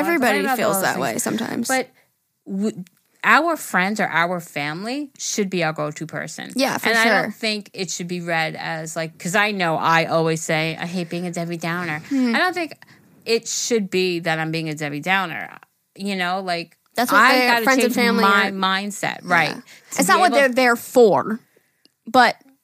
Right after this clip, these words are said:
Speaker 1: they are, that's a benefit of,
Speaker 2: Right.
Speaker 1: of friends and family.
Speaker 2: Right.
Speaker 1: Yeah.
Speaker 2: Like, you should be able to have a conversation without thinking that you're
Speaker 1: Absolutely.
Speaker 2: doing the wrong things, you know?
Speaker 1: Absolutely.
Speaker 2: But
Speaker 1: I, I, yeah, I guess what I'm trying to say is, like, going to a therapist is very comforting 'cause it's like,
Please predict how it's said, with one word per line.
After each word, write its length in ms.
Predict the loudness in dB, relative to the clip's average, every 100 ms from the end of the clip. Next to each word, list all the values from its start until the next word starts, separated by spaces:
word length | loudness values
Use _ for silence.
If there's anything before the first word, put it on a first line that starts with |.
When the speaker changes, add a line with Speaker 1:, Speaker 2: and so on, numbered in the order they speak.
| -10
Speaker 1:
they 300 | 0 2 4
are, 220 | 4 2 -2 -6
that's 280 | 0 0
a 40 | 2
benefit 600 | 2 2 0 -2 -2 -4 -2
of, 160 | 0 2
Speaker 2:
Right. 280 | 2 0 -2
Speaker 1:
of 160 | -2 0
friends 280 | 0 0 0
and 120 | -4
family. 340 | -4 -6 -8 -10
Speaker 2:
Right. 300 | -6 -6 -6 _ -12
Speaker 1:
Yeah. 80 | -8 -6
Speaker 2:
Like, 160 | -4
you 60 | -6
should 140 | -4
be 80 | -4
able 180 | -4 -4
to 80 | -2
have 200 | -2 -2
a 40 |
conversation 800 | -2 -4 -4 -8 -8 -10 -12 -14 _ _ -6
without 500 | -2 0 0 -2 -8 _
thinking 320 | -6 -6 -8
that 140 | -8 -8
you're 380 | -8 -8 -10 0
Speaker 1:
Absolutely. 500 | 2 2 0 -4 -2 -2 -2
Speaker 2:
doing 100 | -2
the 60 |
wrong 180 | -4 -8
things, 260 | -10 -8 0 0
you 80 | 2
know? 240 | -2 -2
Speaker 1:
Absolutely. 320 | -6 -8 -10 -10 _ _ -8
Speaker 2:
But 240 | -8 -8 _ _ _ _
Speaker 1:
I, 160 | -4 0
I, 80 | 2
yeah, 280 | 2 4 4
I 140 | 2
guess 240 | 2 0 2
what 80 |
I'm 160 | 2 2
trying 240 | 0 0
to 80 | 0
say 240 | 0 0 0
is, 100 | 0
like, 240 | -2 -2
going 240 | 0 0 0
to 100 | -2
a 20 |
therapist 400 | 0 -2 -2 -4
is 160 | -2 0
very 180 | 0 2
comforting 420 | 2 0 0 -2
'cause 120 | -2
it's 100 | -2
like, 160 | -2